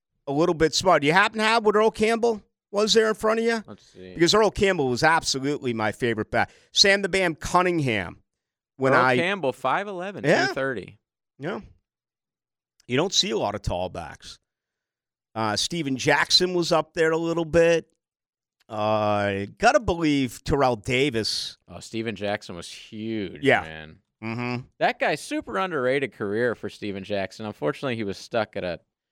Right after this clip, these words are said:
Speaker 2: just a god-awful Rams team for a long time. Um, Steven Jackson, six two. Good call.
Speaker 1: Well, getting a lot coming in here, and even a,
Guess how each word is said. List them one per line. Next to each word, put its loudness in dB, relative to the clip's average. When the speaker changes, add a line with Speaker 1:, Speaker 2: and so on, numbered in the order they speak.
Speaker 2:
just -16
a -10
god-awful -2
Rams -8
team -14
for -20
a -10
long -12
time. -12
Um, -4
Steven -6
Jackson, -4
six -10
two. -8
Good -6
call. -4
Speaker 1:
Well, -20
getting -8
a -6
lot -2
coming -6
in -6
here, -6
and -10
even -12
a, -12